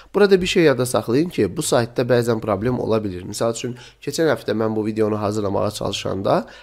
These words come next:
bu sayta girdim və gördüm ki, bu saytdan proqramı yükləmək mümkün deyil və yaxşı ki, mənim digər kompüterlərdə, yəni liseydə istifadə etdiyimiz digər kompüterlərdə fayl var idi və mən U S B flash kart vasitəsilə onu,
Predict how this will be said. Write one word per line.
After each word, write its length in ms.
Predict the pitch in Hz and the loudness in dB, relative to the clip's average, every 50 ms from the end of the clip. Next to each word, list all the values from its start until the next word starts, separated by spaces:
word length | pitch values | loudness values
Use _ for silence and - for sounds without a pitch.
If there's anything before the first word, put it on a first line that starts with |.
| - _ - | -20 _ -6
bu 60 | - | 0
sayta 300 | - 165 143 139 135 131 | 2 4 4 4 2 0
girdim 420 | 123 113 110 104 101 123 143 151 | 0 0 0 -2 0 -2 -2 0
və 60 | 131 110 | 0 0
gördüm 380 | 107 117 113 104 107 127 135 | 2 2 2 2 0 -2 -2
ki, 140 | 131 113 120 | -4 -4 -4
bu 60 | 131 | -4
saytdan 460 | - - 107 101 101 - - 123 147 | -2 0 0 0 0 0 -2 -2 0
proqramı 420 | 143 131 110 107 104 101 101 123 127 | 0 0 2 2 2 0 0 0 -2
yükləmək 400 | 120 - - 101 110 120 107 95 98 | -2 -2 -2 -2 0 -2 -2 -2 -4
mümkün 300 | 104 - - 127 113 101 | -4 -2 -2 0 0 0
deyil 300 | 101 92 95 151 190 226 - - - - - _ - 139 | 0 0 0 -2 -4 -6 -8 -16 -20 -20 -16 _ 0 2
və 80 | 147 | 4
yaxşı 280 | 151 135 139 - - 160 | 4 4 2 0 -4 -4
ki, 120 | - 139 | -2 -2
mənim 320 | 117 117 113 113 113 113 110 | 0 0 0 0 0 -2 -2
digər 280 | 113 117 110 117 101 - | -4 -2 -2 -2 -2 -2
kompüterlərdə, 800 | - 87 95 101 107 - - 95 95 92 92 92 95 - - 95 | -4 -8 -8 -8 -8 -8 -6 -6 -4 -4 -6 -6 -6 -6 -6 -4
yəni 180 | 98 101 98 92 - - | -4 -4 -4 -4 -6 -6
liseydə 400 | 104 107 101 - 113 107 104 113 | -8 -8 -6 -4 -4 -4 -4 -4
istifadə 360 | 113 - - 110 104 101 107 110 | -6 -6 -4 -4 -2 -2 -2 -4
etdiyimiz 260 | 107 - 101 101 101 | -6 -6 -8 -8 -6
digər 240 | 117 113 117 104 - | -4 -4 -4 -4 -2
kompüterlərdə 500 | - 98 101 101 - 98 98 98 98 - | -4 -6 -6 -6 -6 -8 -8 -8 -8 -8
fayl 300 | - - 120 104 98 95 | -8 -6 -6 -6 -4 -4
var 160 | 104 110 117 | -4 -2 -2
idi 300 | 139 143 147 170 190 196 - - - - - _ - | -2 -2 0 -2 -2 -2 -4 -10 -20 -20 -20 _ -4
və 80 | 113 120 | -2 2
mən 240 | 143 156 151 139 | 2 2 4 4
U 40 | 127 123 | 4 2
S 160 | 120 110 110 | 2 2 0
B 240 | 123 127 110 - - | 2 2 2 0 -2
flash 260 | - - - 101 - | -4 -4 -4 -4 -2
kart 300 | - 117 107 110 - - | 0 0 0 0 -2 -4
vasitəsilə 560 | 98 101 - - - - - - 170 175 170 | -6 -6 -6 -6 -8 -8 -8 -4 -2 2 2
onu, 320 | 151 135 120 120 117 110 | 4 4 2 2 2 0